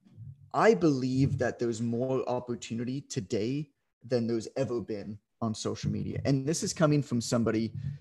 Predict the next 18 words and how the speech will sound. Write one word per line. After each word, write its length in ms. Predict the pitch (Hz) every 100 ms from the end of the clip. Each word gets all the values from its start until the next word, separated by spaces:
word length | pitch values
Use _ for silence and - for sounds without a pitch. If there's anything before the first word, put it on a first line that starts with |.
| - - -
who's 200 | 131 117
been 240 | - 226 -
actively 680 | 139 139 - - 104 131 120
engaged 540 | 120 107 113 113 110 117
in 100 | 110
social 360 | - 107 -
media 340 | 107 104 107 110
since 240 | - -
two 200 | - 110
thousand 380 | - 90 - 101
and 80 | 98
eleven, 420 | 101 92 123 151 - _ _ - - _ _ _ - - - -
has 160 | - 131
built 340 | - 131 123 -
a 100 | 117
multi-million 920 | 117 131 139 139 123 123 120 113 107
dollar 340 | 107 107 104
business 600 | 101 98 - 117 - -